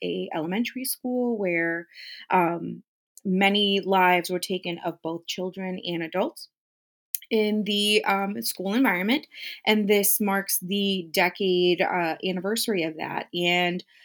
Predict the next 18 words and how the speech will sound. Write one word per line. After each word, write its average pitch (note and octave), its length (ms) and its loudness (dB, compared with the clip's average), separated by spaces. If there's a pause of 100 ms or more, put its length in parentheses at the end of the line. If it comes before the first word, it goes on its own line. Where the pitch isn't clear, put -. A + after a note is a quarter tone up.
(300)
to B3 80 2
be B3 320 4
frankly C4+ 460 4
honest, G3+ 520 4
I F3+ 120 6
wanted G#3+ 360 2
to A#3+ 100 -2
just G3 360 -4
go F#3+ 140 2
ahead F#3 260 0
and F#3 100 0
discuss E3+ 460 0
this, F#3 340 4
not G3 380 0
just B3 260 -2
because G3+ 440 -4
it's F3 260 -4
relevant E3+ 560 0